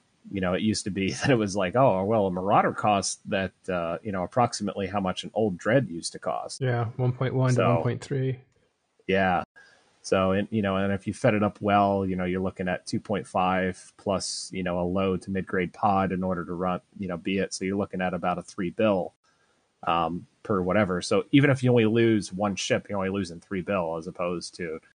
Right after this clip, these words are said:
Speaker 1: you know, all three ships, which would
Speaker 2: God, that's so,
Speaker 1: eventually cost you.
Speaker 2: so much money to some people, three billion.
Speaker 1: Right. Yeah, it's, it's just an exorbitant
Speaker 2: I think I
Speaker 1: amount of money for
Speaker 2: played
Speaker 1: some
Speaker 2: for
Speaker 1: people.
Speaker 2: years before I had three billion in, in my wallet, and that was a fluke.
Speaker 1: Yeah. Yeah.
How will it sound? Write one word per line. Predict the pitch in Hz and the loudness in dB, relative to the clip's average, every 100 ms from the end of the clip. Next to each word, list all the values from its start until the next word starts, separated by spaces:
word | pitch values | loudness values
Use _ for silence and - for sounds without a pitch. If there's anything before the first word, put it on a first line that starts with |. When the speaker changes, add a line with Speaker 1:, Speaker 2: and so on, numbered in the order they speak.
| _ _ _ - | _ _ _ -6
Speaker 1:
you | |
know, | 85 82 - _ | -6 -6 -12 _
all | 117 | 4
three | 107 - 123 | 4 4 4
ships, | - 87 - - | 4 0 -2 -8
which | - - | -10 -8
would | 87 80 80 | -4 -4 -6
Speaker 2:
God, | - | -10
that's | 117 110 | -8 -4
so, | 101 175 | 0 2
Speaker 1:
eventually | 175 - 95 | 0 -2 -4
cost | 82 - 80 - | -2 0 0 -4
you. | - | -10
Speaker 2:
so | - - 208 | -6 -2 2
much | 160 - | 2 2
money | 131 156 131 | 4 6 4
to | 110 | 2
some | - 113 | 0 -2
people, | 120 110 107 - | -2 -2 -4 -4
three | 120 | -2
billion. | 113 120 113 107 - | 0 0 0 -2 0
Speaker 1:
Right. | 220 120 95 - - _ - | 4 6 4 0 -10 _ 2
Yeah, | 117 104 | 4 6
it's, | 90 90 110 - - | 4 2 2 0 0
it's | 113 - | -2 -2
just | 107 131 - | -2 -2 0
an | 117 | 0
exorbitant | 107 95 95 131 131 110 | 2 0 2 4 4 4
Speaker 2:
I | |
think | 98 | 2
I | |
Speaker 1:
amount | 92 90 | 0 0
of | |
money | 95 175 | 2 2
for | 185 | 2
Speaker 2:
played | 185 165 | 2 2
Speaker 1:
some | 98 | 0
Speaker 2:
for | 110 | 2
Speaker 1:
people. | 127 139 | 2 4
Speaker 2:
years | 196 208 123 113 | 4 6 4 2
before | 127 - 127 117 | -2 0 2 2
I | |
had | 117 127 113 | 2 2 0
three | - 123 | -2 -2
billion | 113 120 113 110 | 0 0 0 0
in, | 110 107 | -2 -2
in | 127 117 | -2 -2
my | 113 | -2
wallet, | 110 110 110 113 | -2 -4 -4 -4
and | 131 | -2
that | 147 | 0
was | 147 127 | 0 0
a | |
fluke. | 120 - 180 - - | -2 2 2 0 -6
Speaker 1:
Yeah. | - - _ _ _ _ _ _ _ _ _ _ _ - - _ _ _ _ _ | -6 -8 _ _ _ _ _ _ _ _ _ _ _ -20 -20 _ _ _ _ _
Yeah. | - | -6